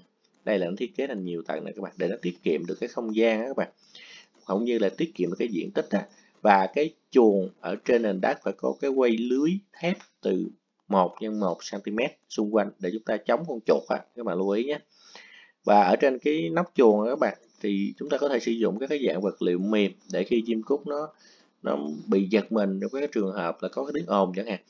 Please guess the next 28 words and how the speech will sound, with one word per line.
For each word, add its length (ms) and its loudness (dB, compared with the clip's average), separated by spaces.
thì 120 -2
nó 140 -2
nhảy 320 0
lên 180 0
cao 280 0
và 100 0
nó 100 -2
không 200 -4
có 120 -6
bị 180 0
tổn 260 -2
thương 320 0
cái 180 -4
phần 180 -6
đầu 300 2
của 60 -4
nó. 80 -4
Cho 280 -14
nên 120 -4
cái 40 -6
này 200 0
các 80 -2
bạn 160 -2
đặc 140 -6
biệt 120 -4
lưu 200 2
ý 140 4
nhé. 120 -4